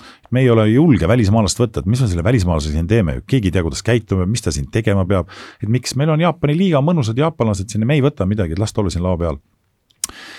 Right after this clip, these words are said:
Ja, ja tegelikult see oleks sinnagi jäänud võib-olla niimoodi, see kassett sinna ja ma ei oleks sinna saanud, kui siis ikkagi koondise teine treener, äh, ütles, et kuule, et ma vaatan seda kassetti. Noh, kui selle kasseti nagu läbi vaatas, ma ei tea, võib-olla teised klubitreenerid olid ka seda vaadanud, aga,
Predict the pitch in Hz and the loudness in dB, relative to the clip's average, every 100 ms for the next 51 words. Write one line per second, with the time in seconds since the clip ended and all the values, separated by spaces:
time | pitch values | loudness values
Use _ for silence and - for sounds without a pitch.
0 | - 98 98 98 104 143 151 - 165 - | -6 2 4 4 4 2 0 0 -2 0
1 | 190 147 185 135 82 78 73 78 73 67 | 0 2 2 2 0 -2 -2 -2 -4 -6
2 | 69 - - 87 - 117 - 147 123 110 | -10 -8 -6 -4 -2 -4 -2 0 2 0
3 | 117 117 107 127 117 185 131 92 - - | 0 -2 -4 -4 -2 0 0 -2 -6 -20
4 | - _ - 117 107 120 - - 120 - | -20 _ -2 0 0 -2 -2 -2 -4 -2
5 | 117 113 139 151 123 107 113 143 170 120 | -4 -2 2 2 2 0 0 2 2 2
6 | 123 117 107 90 - - _ _ _ _ | 4 4 4 2 -6 -16 _ _ _ _
7 | _ _ - - _ _ _ - 98 98 | _ _ -20 -20 _ _ _ -2 0 0
8 | 95 98 - 190 180 190 139 73 60 - | -2 -6 -4 -2 2 4 4 0 -6 -6
9 | - - - - - - - _ _ - | -4 -6 -8 -16 -12 -14 -16 _ _ -4
10 | 139 120 - 113 120 123 - 160 131 120 | 0 0 -2 -2 0 0 0 0 -2 0
11 | 147 202 143 120 - 139 156 143 135 131 | 0 2 4 2 2 0 2 4 2 2
12 | 151 117 147 139 127 131 120 120 147 175 | 2 0 2 2 4 2 2 0 2 2
13 | 131 156 226 139 87 80 87 | 2 2 4 2 0 0 0